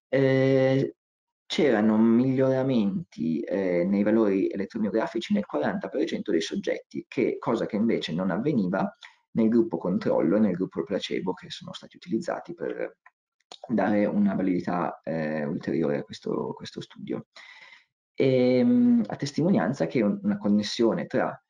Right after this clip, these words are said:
trattamento a livello della colonna vertebrale e quello che succede a livello dei nostri masseteri e dei nostri temporali c'è.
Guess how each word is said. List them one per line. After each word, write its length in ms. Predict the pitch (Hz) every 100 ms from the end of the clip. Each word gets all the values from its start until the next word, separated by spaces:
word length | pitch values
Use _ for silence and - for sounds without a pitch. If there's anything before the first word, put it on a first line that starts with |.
| _ _ _
trattamento 760 | - 95 - 104 110 120 123 135
a 40 |
livello 380 | 123 110 110 117
della 220 | 110 107
colonna 260 | 107 113 110
vertebrale 720 | 107 110 110 117 101 67 69 -
e 120 | 110
quello 240 | - 127 123
che 80 | -
succede 400 | 107 101 107 73
a 20 |
livello 320 | 85 98 87
dei 140 | 80
nostri 280 | 87 85 -
masseteri 420 | 92 - - 107 90
e 20 |
dei 80 | 78
nostri 240 | 76 -
temporali 680 | 107 135 - - 80 - -
c'è. 280 | - -